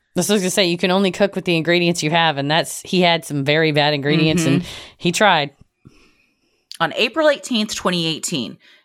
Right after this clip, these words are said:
Speaker 2: Kelly pleaded guilty to the murder of Jason Cochran by heroin overdose and strangulation in exchange for the state of Indiana not seeking the death penalty or adding more charges.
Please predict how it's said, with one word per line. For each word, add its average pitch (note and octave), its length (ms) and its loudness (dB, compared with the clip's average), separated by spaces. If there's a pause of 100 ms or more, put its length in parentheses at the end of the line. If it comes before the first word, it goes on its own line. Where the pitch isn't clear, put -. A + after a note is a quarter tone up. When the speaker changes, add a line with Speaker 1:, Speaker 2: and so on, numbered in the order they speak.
(120)
Speaker 2:
Kelly F3+ 300 -4
pleaded A3+ 320 -4
guilty D#3 380 0
to F#3 140 -6
the F3+ 60 -2
murder C3 300 0
of C#3 100 -6
Jason C3 380 -4
Cochran F3+ 640 -4
by G#2 100 -8
heroin G#3+ 520 0
overdose C3+ 640 -2
and C#3+ 100 -8
strangulation C#3+ 840 -4 (420)
in D3 80 -2
exchange F#3+ 560 -2
for D#3+ 100 -8
the C3 100 -10
state E3 280 -4
of G3+ 60 -2
Indiana E3+ 500 0
not C#3 300 -2
seeking D3+ 380 -8
the C3 80 -6
death G3+ 320 -4
penalty A#2+ 400 -8 (320)
or F#3+ 280 2
adding D3+ 260 -2
more C3+ 140 -8
charges. - 640 -6